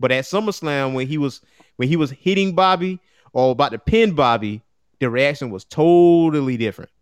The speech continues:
It was boos. I'm like, "No, don't give us this shit. Do not take this belt from Bobby and put it on Goldberg. We don't want that shit." So basically, it's only one direction you could really go. Have Bobby destroy Goldberg to the point that he can't continue.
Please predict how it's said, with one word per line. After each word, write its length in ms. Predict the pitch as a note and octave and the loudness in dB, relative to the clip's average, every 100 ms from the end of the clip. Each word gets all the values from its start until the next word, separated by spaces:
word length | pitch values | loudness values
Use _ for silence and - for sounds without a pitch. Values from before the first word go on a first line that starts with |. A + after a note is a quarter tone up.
| _ | _
It 80 | B2 | -10
was 120 | A2+ | -8
boos. 500 | G#2 D#3 F3 A#2+ G2 | -2 4 4 4 -2
I'm 100 | C3 | -2
like, 260 | A#2 G2+ G2+ | -2 -4 -6
"No, 240 | B2 A2 | -4 -2
don't 180 | A2+ C#3 | -4 -4
give 200 | D#3 B2+ | -6 -6
us 100 | A#2+ | -10
this 140 | G#2+ | -14
shit. 260 | - G2+ - A2+ | -12 -14 -14 -12
Do 160 | A2 | -10
not 280 | G#2+ B2 D3 | -4 -4 -4
take 160 | E3+ C3+ | -8 -10
this 100 | B2+ | -10
belt 220 | B2 A#2 | -8 -8
from 140 | - G#2+ | -10 -6
Bobby 360 | B2 G#2 F2+ - _ _ | -4 -4 -8 -18 _ _
and 100 | G#2 | -10
put 140 | - C3+ | -4 -4
it 80 | |
on 140 | A#2+ A2+ | -4 -4
Goldberg. 440 | A2+ G2+ F#2 E2 | -4 -4 -8 -10
We 180 | F#2 C3+ | -8 -4
don't 220 | C#3+ C3 | -2 0
want 220 | C3 C3 A2 | -2 -4 -4
that 160 | G2 | -8
shit." 240 | - E2+ - _ _ _ _ _ | -10 -16 -18 _ _ _ _ _
So 220 | - D#3 | 2 2
basically, 640 | B2 D3 G3+ - D3 C#3 G2+ | 4 0 0 -2 -2 -2 0
it's 120 | C#3+ | 0
only 200 | F3+ C3+ | 0 0
one 180 | C3+ C#3+ | 0 0
direction 460 | A#2+ B2 A#2 B2 | 0 -2 -4 -6
you 80 | A#2 | -6
could 100 | A2+ | -4
really 220 | A2 G2 | -6 -6
go. 280 | G2 F#2+ D2+ _ _ _ - - | -6 -8 -10 _ _ _ -20 -4
Have 220 | C#3+ D3 | -2 0
Bobby 300 | C3 F3 D3 | 0 0 0
destroy 540 | B2 B2+ - F3 F3 D3 | -4 -8 -2 0 2 2
Goldberg 480 | D3 G3+ A#2+ G2 | 2 0 -2 -6
to 80 | - | -6
the 80 | D3+ | -6
point 240 | F3+ E3+ | -4 -4
that 80 | A#2+ | -4
he 120 | C3 | -8
can't 220 | E3 D3+ B2 | -8 -8 -8
continue. 380 | B2 C3 F#2 | -8 -8 -8